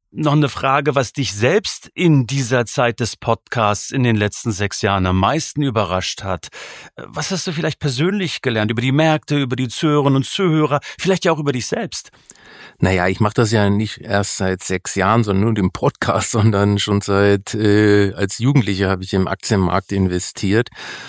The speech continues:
Speaker 2: Und von der Seite habe ich schon einige Turbulenzen und Einbrüche an den Aktienmärkten erlebt. Aber eben auch, dass sich Märkte immer wieder erholen. Aber,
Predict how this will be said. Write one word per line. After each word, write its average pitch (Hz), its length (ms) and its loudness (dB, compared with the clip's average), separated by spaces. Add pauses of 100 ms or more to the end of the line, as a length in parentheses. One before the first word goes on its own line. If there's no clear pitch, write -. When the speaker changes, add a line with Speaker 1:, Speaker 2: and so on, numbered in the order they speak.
(240)
Speaker 2:
Und 101 180 2
von 101 160 2
der 98 140 2
Seite 101 300 0
habe 98 220 0
ich 95 80 -2
schon 95 240 4
einige 101 540 0
Turbulenzen 98 720 0
und 101 140 0
Einbrüche 98 600 -2
an 90 100 2
den 92 140 0
Aktienmärkten 85 880 -2
erlebt. 82 460 -4
Aber 127 180 0
eben 147 240 0
auch, 131 260 2 (500)
dass 110 200 0
sich 113 440 -4
Märkte 92 520 -2
immer 95 420 2
wieder 90 560 -4
erholen. 85 760 -6 (520)
Aber, 127 440 4